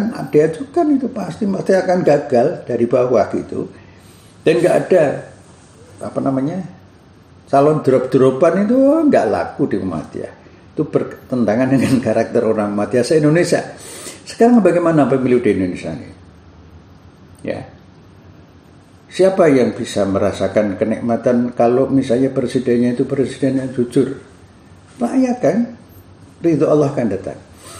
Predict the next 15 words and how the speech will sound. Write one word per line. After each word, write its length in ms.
Sebaliknya 720
calon 320
per-, 320
eh, 160
presiden 560
yang 80
tidak 400
jujur, 240
ya, 240
berbasis 480
pada, 560
apa 80
namanya, 400
suap, 720
bribery. 560